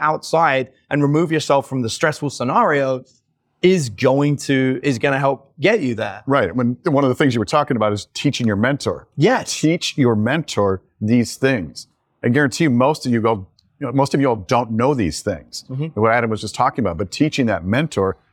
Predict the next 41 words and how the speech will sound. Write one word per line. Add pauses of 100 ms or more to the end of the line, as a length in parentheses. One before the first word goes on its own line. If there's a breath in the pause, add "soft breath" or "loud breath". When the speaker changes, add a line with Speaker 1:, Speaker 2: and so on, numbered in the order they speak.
(120)
Speaker 2:
and
that's
where
all
of
this
stuff
comes
from,
is
your
ability
to
go, (500)
we
all
consume
so
much (640)
information
in
a
day. (360)
Thirty-eight
gigs
is,
I
think,
what
we, (200)
we,
uh,
or
thirty-eight
megabytes
is
what
we
consume
every
day.